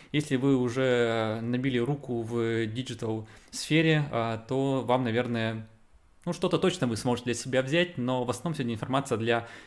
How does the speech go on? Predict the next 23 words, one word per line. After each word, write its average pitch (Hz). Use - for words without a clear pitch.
тех, 147
кто 135
подходит 123
сюда. 117
А, 127
вижу, 170
что 156
народ 151
смотрит 156
меня 135
в 127
онлайне. 165
Ребята, 143
поставьте, 147
пожалуйста, 123
значки, 147
что 135
все 123
слышно, 135
все -
видно. 127
Потому 113
что 120